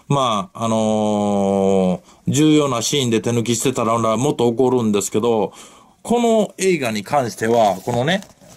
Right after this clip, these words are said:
この監督のね、この監督のね、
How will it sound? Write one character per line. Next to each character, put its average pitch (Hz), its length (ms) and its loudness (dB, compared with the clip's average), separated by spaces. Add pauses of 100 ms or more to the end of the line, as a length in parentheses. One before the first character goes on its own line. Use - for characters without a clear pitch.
(1200)
こ 131 100 -4
の 120 80 -2
監 143 180 -2
督 151 160 -2
の 143 120 0
ね、 165 240 -4 (760)
こ 160 120 0
の 143 180 0
監 - 460 -6
督 127 180 -2
の 127 120 -2
ね、 127 180 -4